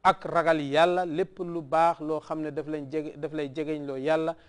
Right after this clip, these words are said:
te bu leen dimbalante ci lépp lu bon loo xam ne daf lay soriloo Yàlla, bu leen ko def. Yonent bi sallallahu alayhi wa sallam ci la sukkandiku,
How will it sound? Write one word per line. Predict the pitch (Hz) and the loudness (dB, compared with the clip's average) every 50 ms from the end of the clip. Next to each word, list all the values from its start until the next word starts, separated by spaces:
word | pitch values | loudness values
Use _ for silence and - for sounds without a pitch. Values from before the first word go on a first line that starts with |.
| _ _ _ | _ _ _
te | - 170 | -8 -8
bu | 143 139 175 202 | -4 -4 0 2
leen | 208 202 190 165 143 | 2 2 2 0 -4
dimbalante | 143 180 170 170 165 160 156 151 143 - 151 131 | -6 -6 -4 -4 -4 -2 -4 -4 -6 -10 -12 -14
ci | - 185 | -12 -12
lépp | 170 170 196 196 - - | -6 -4 -4 -4 -4 -8
lu | 190 170 156 | -10 -10 -10
bon | 135 127 170 170 170 165 160 | -6 -4 -4 -2 -2 -2 -4
loo | 160 151 | -4 -4
xam | - - 147 147 | -4 -6 -8 -8
ne | 143 139 | -8 -10
daf | 135 135 131 | -10 -12 -10
lay | 139 139 127 | -12 -12 -12
soriloo | - - 143 131 135 127 131 123 | -10 -10 -8 -8 -8 -8 -10 -8
Yàlla, | 120 127 139 143 151 151 156 139 | -4 -2 -2 0 0 -2 -4 -6
bu | 131 139 | -8 -10
leen | 139 135 135 123 | -10 -10 -10 -6
ko | - 143 | -2 0
def. | 180 202 180 - _ _ _ _ _ _ - | 0 0 0 -6 _ _ _ _ _ _ -10
Yonent | 135 139 151 143 131 - 147 | -8 -6 -6 -8 -8 -10 -12
bi | 135 135 | -12 -10
sallallahu | - 143 131 127 | -10 -10 -10 -10
alayhi | - 147 135 131 | -10 -10 -10 -10
wa | |
sallam | 127 127 - | -10 -12 -12
ci | - 143 | -10 -10
la | 139 | -10
sukkandiku, | 131 - - 190 - - - 185 180 185 - - 208 | -10 -12 -14 -16 -10 -10 -8 -8 -8 -10 -12 -14 -16